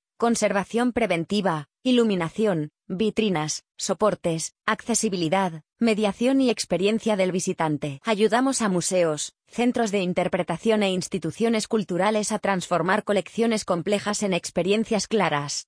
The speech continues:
atractivas y seguras. Diseñamos exposiciones que comunican, pero también que respetan la materialidad de las piezas.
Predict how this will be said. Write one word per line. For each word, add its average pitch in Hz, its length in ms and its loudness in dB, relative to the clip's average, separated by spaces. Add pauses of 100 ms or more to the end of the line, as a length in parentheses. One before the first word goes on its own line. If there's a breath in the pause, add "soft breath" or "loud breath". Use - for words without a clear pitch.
(120)
atractivas 220 680 -2
y 226 60 0
seguras. 147 720 -2 (320)
Diseñamos 233 760 0
exposiciones 214 800 -2
que 214 120 -2
comunican, 170 760 -2 (160)
pero 214 260 2
también 214 440 2
que 277 140 0
respetan 214 560 0
la 196 80 0
materialidad 170 680 0
de 180 140 0
las 156 160 -2
piezas. 160 600 -4